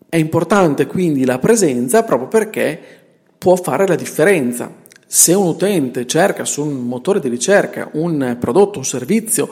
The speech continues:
o un qualcosa che faccio io e trova me, è importante, lo puoi capire anche da solo, ok? Arrivare poi lì non è semplicissimo, ma a parte questo diciamo che in linea teorica quindi è molto importante esserci ed avere una presenza, avere poi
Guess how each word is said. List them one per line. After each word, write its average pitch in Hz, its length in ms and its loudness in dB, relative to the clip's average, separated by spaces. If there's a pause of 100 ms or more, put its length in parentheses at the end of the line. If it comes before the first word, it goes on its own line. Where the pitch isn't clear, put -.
o 208 80 2
un 196 80 2
qualcosa 156 400 2
che 139 80 -10
faccio 165 340 -2
io 139 300 0
e 208 100 2
trova 180 300 4
me, 147 320 -2
è 180 80 -8
importante, 131 680 -2
lo 117 120 -6
puoi 131 160 -2
capire 131 440 -4 (340)
anche 147 260 -2
da 127 100 -2
solo, - 320 -4
ok? - 300 -10 (260)
Arrivare 156 400 2
poi 160 260 -2
lì 120 220 -6 (160)
non 135 180 -2
è 120 60 -2
semplicissimo, 127 800 -4
ma 196 160 -2
a 156 80 -4
parte 151 320 -4
questo 127 240 -6
diciamo 143 260 -6
che 165 100 -8
in 160 40 -2
linea 156 220 -2
teorica 151 400 -6
quindi 113 360 -12 (440)
è 165 80 -2
molto 175 240 2
importante 165 640 -2
esserci 135 800 -4 (100)
ed 208 140 4
avere 139 240 2
una 135 140 -6
presenza, 120 520 -8
avere 147 220 -2
poi 135 260 -6